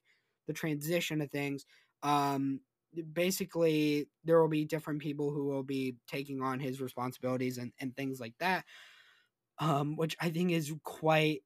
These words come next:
um, shocking to, to say the least. Uh, there will be no layoffs with his departure in, in the company. So I think that that's at least one thing that's great,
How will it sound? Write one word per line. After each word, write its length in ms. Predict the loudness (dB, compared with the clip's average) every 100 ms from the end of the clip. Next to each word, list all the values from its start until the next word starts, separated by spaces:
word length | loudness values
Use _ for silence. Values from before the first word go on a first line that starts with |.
| -8
um, 460 | -4 -2 -2 -4 -4
shocking 520 | 0 0 0 -4 -6
to, 120 | -6 -8 -6
to 100 | -8
say 220 | -4 -4
the 100 | -4
least. 480 | -4 0 0 0 -4 _ _ _
Uh, 200 | -2 0
there 180 | 2 6
will 180 | 12 12
be 100 | 12
no 240 | 10 8
layoffs 640 | 6 4 4 2 -2 -6 -10
with 320 | 0 2 2
his 240 | -2 -4
departure 680 | -6 -4 -2 -2 -2 -2 -4 -6
in, 220 | -6 -6 -8
in 260 | -10 -8
the 80 | -8
company. 380 | -8 -8 -6 -8
So 120 | -4
I 120 | -4
think 240 | -2 -2 -2
that 100 | -2
that's 240 | -2 -2
at 80 | -4
least 240 | -4 -4 -4
one 180 | -2 -2
thing 160 | -2
that's 200 | -4 -4
great, 360 | -2 -2 -2